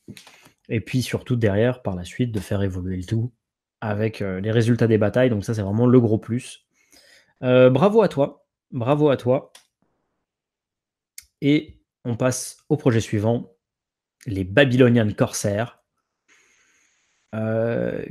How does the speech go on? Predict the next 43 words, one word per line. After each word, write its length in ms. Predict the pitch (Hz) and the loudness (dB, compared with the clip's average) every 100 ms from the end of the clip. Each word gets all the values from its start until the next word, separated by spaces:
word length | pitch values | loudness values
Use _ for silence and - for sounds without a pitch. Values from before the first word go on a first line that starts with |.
| - | -14
qui 200 | - 165 | -2 0
du 160 | 131 127 | 0 -2
coup 300 | - 202 - | -2 -2 -2
a 240 | 127 120 | -2 0
été 200 | 127 123 | -2 -2
un 80 | 156 | -4
chapitre 480 | 123 113 156 - 110 | -2 -4 -6 -8 -12
créé 240 | - - | -6 0
dans 100 | 135 | 2
le 100 | 110 | 0
cadre 240 | 95 143 110 | -2 -2 -2
d'une 140 | 98 | -4
campagne 380 | - 117 139 135 | -4 -6 -4 -4
qui 140 | - | -6
est 80 | 98 | -4
actuellement 440 | 156 156 139 113 104 | -4 -2 -4 -4 -6
en 60 | |
cours 480 | - 151 170 175 180 - | -8 -4 -2 -2 -4 -16
et 80 | |
qui 160 | - 127 | -12 -8
voit 180 | 117 117 | -6 -6
un 80 | 98 | -6
chapitre 560 | - 170 - - - | -10 -10 -12 -18 -20
Space 360 | 107 - 165 160 | -18 -12 -10 -6
Marine 240 | 123 107 | -6 -4
loyaliste, 640 | 110 131 123 110 175 - - - - _ - | -2 0 0 -2 -6 -12 -20 -20 -20 _ -4
les 100 | 98 | -4
Fates 500 | - 185 156 - - | -2 -2 -2 -10 -6
Templars, 720 | 120 107 117 123 139 - - _ _ - - _ - | -4 -4 -2 -2 -4 -10 -20 _ _ -20 -20 _ -12
basculer 460 | 107 165 - 143 131 | -2 -2 0 4 4
vers 140 | 104 | 4
le 80 | 98 | 0
chaos 360 | - 117 113 - | 2 2 2 0
et 100 | 131 | 0
l'hérésie 520 | 110 101 92 110 - | 0 0 -4 -6 -10
et 120 | - 110 | -8 -8
affronter 360 | 98 110 120 | -6 -6 -6
principalement 600 | - 123 - 113 107 127 | -4 -6 -4 -4 -4 -4
un 80 | - | -6
corps 220 | - 127 | -4 -4
expéditionnaire 760 | 113 - 104 104 - 107 131 139 | -4 -6 -8 -8 -10 -8 -8 -10
Space 400 | - - - - | -14 -14 -14 -16
Wolf. 520 | - - - - - | -20 -20 -20 -20 -20